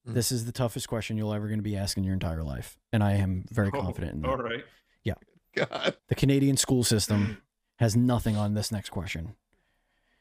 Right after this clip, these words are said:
Speaker 3: Oh.
Speaker 2: All right. You've probably had to decide on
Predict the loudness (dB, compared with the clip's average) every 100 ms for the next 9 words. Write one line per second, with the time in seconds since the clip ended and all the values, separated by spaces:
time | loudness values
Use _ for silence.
0 | _ -12 -12 -12 -16 _ _ _ -8 -2
1 | 0 -2 -4 _ _ -16 -2 0 2 4
2 | 4 4 2 0 -2 2 4 4 4 2
3 | -2 -6 _ _ _ 0 2 2 0